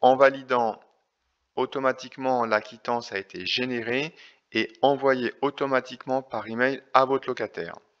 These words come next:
Donc, je peux la télécharger ici et dans tous les cas, je retrouve la quittance ici que je peux aussi télécharger. Si jamais vous vous êtes trompé sur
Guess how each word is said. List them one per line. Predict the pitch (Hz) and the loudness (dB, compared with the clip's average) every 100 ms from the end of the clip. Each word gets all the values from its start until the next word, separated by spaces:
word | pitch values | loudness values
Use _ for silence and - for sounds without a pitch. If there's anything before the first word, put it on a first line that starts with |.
| _ _ | _ _
Donc, | _ - | _ -20
je | 104 | -16
peux | 110 110 | -8 0
la | 101 | 0
télécharger | 98 95 95 98 92 87 - | 0 -6 -6 -8 -10 -12 -12
ici | 131 - 131 165 _ _ _ _ - - - _ _ | -10 -6 -6 -6 _ _ _ _ -20 -20 -20 _ _
et | 98 | -18
dans | 90 | -14
tous | 98 - | -12 -6
les | 127 | -6
cas, | 117 117 117 - - _ _ _ | 0 4 4 2 -6 _ _ _
je | - 107 | -12 -8
retrouve | 104 107 - 127 | -6 -6 -6 -2
la | 110 | 0
quittance | 101 104 - 117 127 - | -2 -2 0 0 0 -10
ici | 117 113 - | -12 -12 -12
que | - | -12
je | 90 98 | -8 -8
peux | - | -4
aussi | 110 - 113 117 _ - | -6 -6 -8 -10 _ -4
télécharger. | 120 113 - 90 - - _ _ _ _ _ _ _ _ _ _ _ _ _ - - - - - - - | -2 2 0 0 -6 -18 _ _ _ _ _ _ _ _ _ _ _ _ _ -20 -20 -20 -16 -16 -18 -14
Si | - | 0
jamais | 113 139 151 | 4 6 6
vous | 135 117 | 4 -8
vous | 113 | 2
êtes | 127 - - | 2 2 -10
trompé | - 127 123 135 135 - | -8 -6 -2 0 0 -2
sur | - - - 127 127 127 123 | -6 -4 -6 -4 -2 0 -2